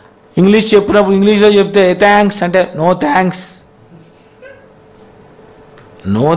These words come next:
thanks అని అనేదే బైబిల్లో. "థ్యాంక్ యూ" అని చెప్పమన్నాడు. "No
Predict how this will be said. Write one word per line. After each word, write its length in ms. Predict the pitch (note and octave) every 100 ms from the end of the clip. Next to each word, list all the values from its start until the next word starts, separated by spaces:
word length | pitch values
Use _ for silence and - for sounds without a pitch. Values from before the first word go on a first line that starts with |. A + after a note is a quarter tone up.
| F3+
thanks 340 | G3+ G#3+ G3+
అని 120 | G#3
అనేదే 400 | G3+ G3 G3 G3+
బైబిల్లో. 520 | G3 F#3 F3+ F#3 F#3 F#3+ - - - - - - - - - - - - - - - - - - - - - - B2
"థ్యాంక్ 480 | B2 D3+ G#3 A3 A#3+
యూ" 80 | C#4 D4
అని 120 | E4 -
చెప్పమన్నాడు. 800 | G3+ G3 C4 C4+ C#4+ D4 C#4 F#3 B2+ - - _ _ _
"No 260 | G#2 C#3+